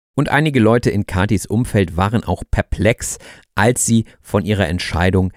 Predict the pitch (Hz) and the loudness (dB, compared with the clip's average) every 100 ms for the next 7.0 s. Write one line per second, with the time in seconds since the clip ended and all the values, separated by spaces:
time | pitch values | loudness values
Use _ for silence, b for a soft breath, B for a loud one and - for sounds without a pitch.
0 | b - - - 104 113 92 90 - 85 | b -6 -4 -2 0 0 0 -2 -2 -2
1 | 82 87 110 135 - - 107 90 - - | -2 -2 -2 -4 -4 2 2 2 -4 -10
2 | _ _ _ _ b b b b b - | _ _ _ _ b b b b b -2
3 | 151 160 120 139 139 117 135 170 147 107 | 0 0 0 0 2 2 2 4 2 2
4 | 110 110 107 90 123 185 165 - 123 123 | 2 2 2 2 2 4 0 0 2 4
5 | 110 110 104 _ - 143 135 135 - - | 4 2 0 _ -2 -2 -2 -4 -4 0
6 | 175 127 95 95 117 131 - - 101 202 | 4 6 4 2 0 -2 -2 2 2 2